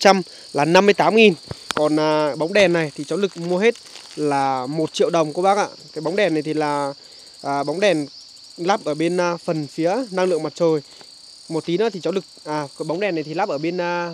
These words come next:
ngoài trời, bên ngoài đấy cô bác. Một tí nữa cháu Lực mở ra xem thì các bác xem đấy là bên trong đấy là phần, là cái đèn gì cô bác nhá. Và còn số tiền là năm trăm năm mươi tám nghìn thì trong đó thì cháu Lực mua một, à, cây sắt.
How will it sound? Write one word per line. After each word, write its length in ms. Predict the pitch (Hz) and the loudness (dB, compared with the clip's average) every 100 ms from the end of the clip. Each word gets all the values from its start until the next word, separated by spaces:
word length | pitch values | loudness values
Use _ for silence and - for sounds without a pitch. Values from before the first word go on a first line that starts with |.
| 151 | -6
ngoài 220 | 170 151 | -4 -4
trời, 280 | - 175 160 - - - | -2 -4 -4 -10 -20 -10
bên 200 | 165 180 | -6 -2
ngoài 180 | 185 165 | -2 -2
đấy 80 | 180 | -2
cô 60 | |
bác. 160 | 196 233 - - - 151 | -2 -4 -8 -20 -16 -12
Một 160 | 151 | -8
tí 100 | 165 | -6
nữa 80 | 208 | -4
cháu 120 | 180 | -4
Lực 180 | 196 165 | -6 -6
mở 160 | 165 131 | -6 -6
ra 100 | 147 | -6
xem 300 | 190 170 160 | -4 -4 -6
thì 80 | 139 | -10
các 120 | 170 | -8
bác 140 | 185 | -8
xem 240 | - 165 151 | -6 -6 -4
đấy 140 | 143 | -6
là 180 | 165 135 | -6 -6
bên 140 | 147 | -8
trong 160 | - 147 | -8 -6
đấy 100 | 165 | -6
là 60 | 139 | -8
phần, 300 | 143 135 131 - - - | -10 -10 -14 -20 -20 -10
là 120 | 131 | -8
cái 120 | 156 | -2
đèn 160 | 170 135 | -2 -4
gì 100 | 139 | -6
cô 100 | 156 | -4
bác 160 | 175 | -4
nhá. 120 | 190 190 - - - | -4 -8 -14 -20 -20
Và 380 | 143 151 147 147 - - - | -6 -2 -2 -4 -8 -16 -6
còn 180 | 151 143 | -6 -4
số 100 | 170 | -2
tiền 480 | 208 175 147 143 | 0 0 -2 -6
là 300 | 143 139 139 | -4 -4 -4
năm 200 | 147 175 | -4 -4
trăm 300 | 165 185 180 160 - - - - | -2 -2 -4 -8 -18 -20 -20 -8
năm 160 | 175 180 | -4 -4
mươi 80 | |
tám 220 | 165 143 202 | -4 -2 0
nghìn 180 | 185 139 - | 0 -2 -14
thì 120 | 139 - - | -18 -18 -12
trong 120 | 165 160 | -6 -2
đó 160 | 147 | -2
thì 60 | 170 | -2
cháu 100 | 156 | -6
Lực 160 | 175 | -6
mua 280 | 160 170 165 - - - - | -2 0 0 -2 -14 -20 -16
một, 100 | 135 - 143 | -16 -14 -10
à, 400 | 139 135 131 135 131 | -8 -6 -6 -8 -6
cây 140 | 165 | -6
sắt. 240 | - 220 | -4 -6